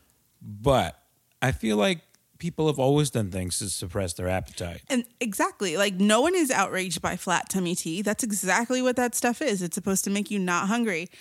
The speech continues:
Speaker 2: This is her thing. She's into, you know, appetite suppressants. So, but yeah.
Speaker 1: But I, I mean, but also on that same thing,
Speaker 2: Mm-hmm.
Speaker 1: weren't, were people outraged when she was doing, like, body shapers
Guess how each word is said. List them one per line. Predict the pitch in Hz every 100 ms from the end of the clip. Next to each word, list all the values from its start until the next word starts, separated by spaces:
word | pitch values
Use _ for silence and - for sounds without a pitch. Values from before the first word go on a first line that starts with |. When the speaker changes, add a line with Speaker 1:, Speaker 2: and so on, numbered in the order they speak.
| -
Speaker 2:
This | 208 240
is | 240
her | 226 208
thing. | 190 151 175
She's | - 190 180 170 - - - - - - 196
into, | 175 - 180 170 170 160 165 165 160 -
you | 165
know, | 151 - - -
appetite | 160 175 175 -
suppressants. | - - - - - -
So, | - 165 143 190 - - -
but | 190 - -
yeah. | 196 185 -
Speaker 1:
But | 156 -
I, | 165 -
I |
mean, | 165 160 143 -
but | 117 117 117 147
also | 147 160 - 120
on | 113
that | 107 -
same | 104 98
thing, | 104 95 87 - 208
Speaker 2:
Mm-hmm. | 196 165
Speaker 1:
weren't, | 131 117 -
were | 113 104
people | 113 110 101 95
outraged | - 104 107 120 107
when | 107
she | 104
was | 104
doing, | 95 104 101
like, | 95 85
body | 90 90 113
shapers | 147 165 269 277